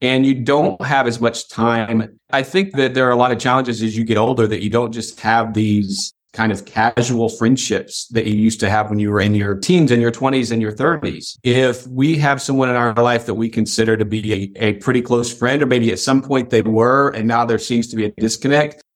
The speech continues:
and I'm preaching to myself here, have we done anything intentional in the last year or two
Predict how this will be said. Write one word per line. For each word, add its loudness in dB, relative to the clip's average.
and 2
I'm 0
preaching 0
to -6
myself 0
here, -4
have 0
we 4
done 0
anything 2
intentional -2
in -8
the -4
last -2
year 4
or 4
two 0